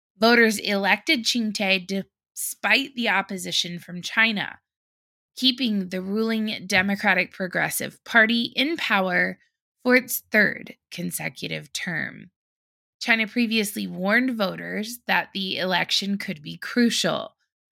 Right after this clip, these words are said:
claiming that it was a choice between war and peace.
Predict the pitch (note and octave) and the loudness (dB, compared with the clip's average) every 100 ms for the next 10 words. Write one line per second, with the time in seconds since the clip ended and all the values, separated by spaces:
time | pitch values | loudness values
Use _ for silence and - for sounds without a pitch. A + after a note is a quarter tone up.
0 | _ - B3 B3+ C4 G3+ F#3 G3+ A#3+ _ | _ -8 0 2 2 0 -2 -4 -6 _
1 | - G#3 G#3 G3 G3 A3 G#3 G3+ - - | 0 2 2 0 -2 0 0 -2 -6 -6
2 | G#3+ G3+ G3 E3+ D#3+ D#3 D#3 D#3+ _ _ | 0 2 0 -2 -4 -2 -2 -6 _ _
3 | F3 E3 - A3+ F#3 - - - | -12 -10 -2 -2 -2 -6 -8 -8